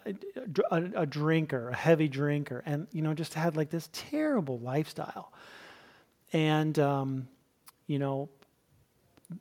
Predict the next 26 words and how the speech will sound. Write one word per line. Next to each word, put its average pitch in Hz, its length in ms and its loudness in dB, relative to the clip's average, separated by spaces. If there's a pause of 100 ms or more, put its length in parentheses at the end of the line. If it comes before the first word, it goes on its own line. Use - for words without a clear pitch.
(420)
running 196 340 6
a 165 40 4
marathon 165 680 4
was, 151 140 0
like, 139 160 2
something 139 320 0
I 127 80 0
never 135 500 2
thought 135 280 0
I 139 80 0
could 127 240 -6
do. 135 360 0
I 143 220 2
just 135 320 -4
never 131 300 0
thought, 131 380 0
like, 135 140 -2
that 151 140 -2
was 139 120 -2
in 139 100 0
the 123 80 -4
cards 139 420 -2
for 147 140 -6
somebody 147 360 0
like 143 240 0
me. 151 360 -4